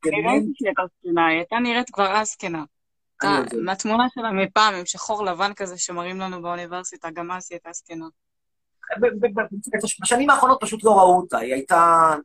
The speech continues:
Speaker 2: נשארה בבית, ו-
Speaker 1: אה, אני מקווה שהיא נרכבה למוות.
Speaker 2: כן, בשיבה מאוד טובה, היא מתה בגיל מאה ומשהו. כן, מה שאלתך?
Speaker 1: השאלה, אתה טבעוני, נכון?
Speaker 2: בגבולות הז'אנר.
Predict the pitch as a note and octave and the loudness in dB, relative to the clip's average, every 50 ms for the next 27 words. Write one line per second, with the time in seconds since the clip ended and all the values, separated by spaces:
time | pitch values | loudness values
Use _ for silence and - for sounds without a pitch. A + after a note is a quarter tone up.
0 | _ _ _ - - - D#3+ D#3 E3 D#3+ D#3+ D3 D3+ F3 F3+ F#3 F3+ E3+ D3 - | _ _ _ -10 -4 2 4 4 6 6 4 6 6 8 8 8 8 6 4 0
1 | - C3+ C#3 C#3 C3+ - C3+ C3 - - C4 A#3+ A#3+ A3+ G3+ G3+ G3+ G3 G3+ G#3+ | -6 -8 -6 -6 -4 -4 -4 -6 -6 -6 -2 0 2 2 2 2 2 2 2 2
2 | G#3+ G3+ F#3+ A3+ A3+ - A#3+ A3 G#3 G3+ G3 - G3 F#3 F#3+ G3+ G3+ G3 F#3+ F#3 | 4 4 4 4 2 0 -4 -6 -6 -8 -6 -6 -6 -2 0 0 0 0 2 2
3 | F3+ F3 D#3+ E3+ E3 - - _ _ _ _ _ _ _ _ _ _ _ _ _ | 0 0 -2 -4 -10 -12 -16 _ _ _ _ _ _ _ _ _ _ _ _ _
4 | _ _ _ _ _ _ _ _ _ - F4 F#4 F#4+ F#4+ F4+ C4 A3 B3 A#3 - | _ _ _ _ _ _ _ _ _ 4 6 8 8 8 8 6 6 6 6 6
5 | - A3 G3 B3 C4+ C4 A#3+ A#3 A#3+ A#3 - A#3+ G#3+ G3 G#3+ G3+ F3+ D#3+ D#3 D#3+ | 6 6 6 6 6 8 8 6 6 6 4 4 4 6 6 6 6 6 4 0
6 | F3+ F3 G3+ F#3 E3+ E3 F#3 F3 E3 E3 D#3+ D3 C#3+ C3+ B2+ A#2 - - - A3+ | -2 -2 -2 -4 -4 -2 -4 -2 0 0 0 0 0 -2 -4 -6 -6 -2 0 2
7 | G#3+ A3+ A#3+ B3 B3 - G3 F3 D3+ C#3+ - G2+ - - - - _ _ _ _ | 4 6 6 6 4 2 2 2 2 2 0 -4 -10 -12 -12 -16 _ _ _ _
8 | _ _ _ _ _ _ _ _ _ _ _ _ _ _ _ - F#3+ F#3+ - - | _ _ _ _ _ _ _ _ _ _ _ _ _ _ _ -12 -8 -6 -4 -2
9 | G3 F3+ F3+ F#3 G#3 A3+ A#3 - - - F3+ - A3+ B3 - C#4 A#3 G3 F#3+ G3+ | -2 0 0 2 2 0 0 -2 -6 -10 -4 -2 -2 -2 0 -2 -4 -2 -4 -4
10 | G3+ F#3 E3 D#3+ D#3 - F#3 F#3 G3+ G#3+ - _ _ _ _ _ _ _ _ _ | -4 -4 -4 -6 -6 -6 -8 -8 -8 -10 -16 _ _ _ _ _ _ _ _ _
11 | _ _ _ _ - G#3 G3 - - G#3 A3+ A#3 A3+ A3+ G#3+ F#3+ D3+ E3 E3 D#3 | _ _ _ _ -2 -2 -2 0 0 2 4 4 6 6 4 2 2 4 2 2
12 | D3 C3 A#2+ | 2 0 -4